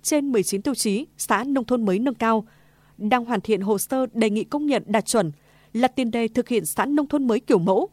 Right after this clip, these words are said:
trong năm hai nghìn không trăm hai mươi ba, hoàn thiện các tiêu chuẩn thành lập phường trước năm hai nghìn không trăm hai mươi lăm. Với sự nỗ lực của cả hệ thống chính trị, các tầng lớp nhân dân, cùng với những điều kiện thuận lợi về vị trí địa lý, nên tình hình phát triển kinh tế xã hội trên địa bàn xã Quyết Thắng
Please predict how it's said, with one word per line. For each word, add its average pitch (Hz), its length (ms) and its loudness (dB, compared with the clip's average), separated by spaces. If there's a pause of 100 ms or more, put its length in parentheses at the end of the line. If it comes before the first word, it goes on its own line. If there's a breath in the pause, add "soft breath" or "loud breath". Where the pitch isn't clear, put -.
trong 294 200 0
năm 277 100 -2
hai 277 140 -4
nghìn 190 220 0
không 240 180 -6
trăm 247 160 -2
hai 240 80 -4
mươi 208 40 -6
ba, 226 200 2 (580 soft breath)
hoàn 262 180 0
thiện 233 240 -2
các 349 240 -6
tiêu 320 120 2
chuẩn 202 240 -2
thành 208 260 -4
lập 214 140 0
phường 196 300 2
trước - 280 -2
năm 262 180 0
hai 277 120 -6
nghìn 196 240 0
không - 200 -6
trăm 233 180 0
hai 214 80 -2
mươi 208 40 0
lăm. 208 160 2 (1300 soft breath)
Với 226 240 0
sự 277 200 -2
nỗ 202 220 0
lực 311 280 0
của 214 200 4
cả 190 140 -6
hệ 202 140 -6
thống 202 180 -2
chính 254 180 -6
trị, 214 260 -2 (200)
các 320 160 -4
tầng 196 160 0
lớp 285 140 -4
nhân 240 100 0
dân, 220 280 2 (320 loud breath)
cùng 262 160 4
với 214 260 0
những 294 340 -4
điều 262 120 0
kiện 214 280 0
thuận 226 160 -2
lợi 208 220 -2 (120)
về 220 120 2
vị 196 160 -6
trí 220 180 -4
địa 262 160 -2
lý, 202 280 2 (460 soft breath)
nên 226 260 4
tình 226 180 -4
hình 208 180 -2
phát 349 180 -6
triển 185 260 0
kinh 285 200 -4
tế 226 140 -2
xã 330 140 -4
hội 254 240 2
trên - 180 -4
địa - 100 -4
bàn 185 220 -4
xã 180 160 -6
Quyết - 180 -6
Thắng 233 260 -4